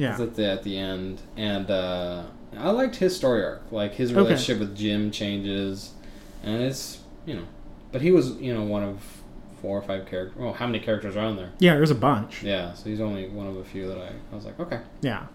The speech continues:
Speaker 1: That's one of the things about Frasier is there aren't a lot of characters on that show.
Speaker 2: Yeah.
Speaker 1: 'Cause it's, like, Niles Frasier, Dad, Daphne,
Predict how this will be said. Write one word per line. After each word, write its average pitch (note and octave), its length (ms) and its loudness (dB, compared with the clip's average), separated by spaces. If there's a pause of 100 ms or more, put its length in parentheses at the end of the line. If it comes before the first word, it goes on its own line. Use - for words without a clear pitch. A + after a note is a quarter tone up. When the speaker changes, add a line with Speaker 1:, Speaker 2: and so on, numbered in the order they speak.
(180)
Speaker 1:
That's G#3 180 8
one D4+ 100 10
of D4+ 60 12
the B3+ 60 12
things G3+ 200 8
about D#3 180 6
Frasier G#3+ 380 8
is C#3 120 4
there G#3 180 10
aren't E4+ 120 4
a C#4 40 10
lot G3+ 180 10
of - 80 2
characters G3+ 480 8
on B2+ 120 0
that A2+ 140 -4
show. B2 480 4
Speaker 2:
Yeah. G#2 260 0 (380)
Speaker 1:
'Cause E3+ 160 6
it's, D#3+ 140 4
like, D3+ 480 6 (800)
Niles F#3 420 10
Frasier, D#3+ 600 6 (1300)
Dad, C3+ 440 6 (440)
Daphne, A#2+ 560 4